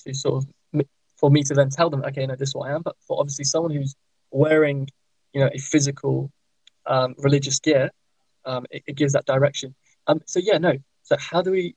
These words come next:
how do we sort of stop this? Um, I think, again, education is really important. Um, really sort of making, um, a statement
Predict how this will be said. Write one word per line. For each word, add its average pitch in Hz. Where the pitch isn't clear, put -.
how 160
do 170
we 175
sort -
of 143
stop -
this? -
Um, 131
I 139
think, 175
again, 135
education 143
is -
really 135
important. 135
Um, 131
really 156
sort 143
of -
making, 135
um, 123
a -
statement 135